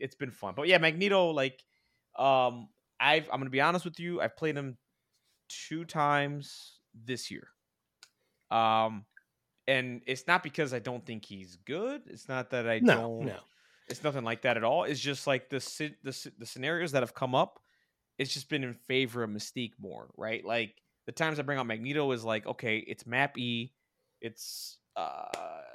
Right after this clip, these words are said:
Speaker 1: demon portals or whatever, and everything's down the middle. Okay, I can justify playing Magneto, or I'm playing against, uh,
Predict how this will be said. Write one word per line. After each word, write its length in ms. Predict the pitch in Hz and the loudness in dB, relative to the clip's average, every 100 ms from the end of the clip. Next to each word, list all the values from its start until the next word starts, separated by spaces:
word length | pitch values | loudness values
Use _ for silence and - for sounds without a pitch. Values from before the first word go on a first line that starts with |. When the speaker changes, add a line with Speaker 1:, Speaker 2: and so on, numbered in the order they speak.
| 127 - | -14 -2
Speaker 1:
demon 340 | 165 151 139 | 2 2 0
portals 460 | 139 135 127 123 131 | 2 2 2 0 0
or 120 | 120 | -2
whatever, 420 | 117 123 123 123 | 4 6 6 6
and 180 | 120 110 | 0 0
everything's 400 | 135 147 143 120 | -2 -2 -4 0
down 180 | 123 127 | 2 2
the 60 | 120 | 2
middle. 320 | 139 175 175 135 | 2 2 2 2
Okay, 320 | - 123 104 - | 2 0 0 0
I 140 | 113 | -2
can 300 | 120 131 113 113 _ _ _ _ _ 123 | -2 -4 -8 -12 _ _ _ _ _ 2
justify 520 | 147 139 135 131 113 | 4 4 0 2 2
playing 300 | - 123 110 | 2 -4 -4
Magneto, 300 | 110 139 139 | -4 -2 0
or 180 | 113 127 | 2 0
I'm 60 | |
playing 220 | - 135 131 | 0 -2 0
against, 400 | 120 110 - 107 | -2 -6 -6 -4
uh, 300 | 113 110 | -4 -6